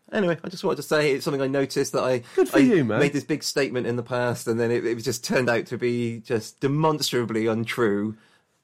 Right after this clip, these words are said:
Speaker 1: And
Speaker 2: Oh.
Speaker 1: I, what I think is that people like me will be, "He said in an earlier episode,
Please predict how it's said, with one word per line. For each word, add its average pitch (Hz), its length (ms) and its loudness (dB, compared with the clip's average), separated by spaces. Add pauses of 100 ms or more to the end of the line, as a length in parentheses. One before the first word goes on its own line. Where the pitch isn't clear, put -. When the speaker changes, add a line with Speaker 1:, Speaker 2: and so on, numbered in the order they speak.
(140)
Speaker 1:
And 143 100 2
Speaker 2:
Oh. 170 60 4
Speaker 1:
I, - 40 0
what 190 160 -2
I 202 120 0
think 98 320 -4
is 110 100 -4
that - 140 -6
people 104 600 -4 (200)
like 110 240 -4
me 110 400 -2 (360)
will 113 200 2
be, 117 380 0 (260)
"He 151 220 -8
said - 280 -8
in 87 80 -20 (120)
an 104 60 -6
earlier 101 220 -4
episode, 120 560 -8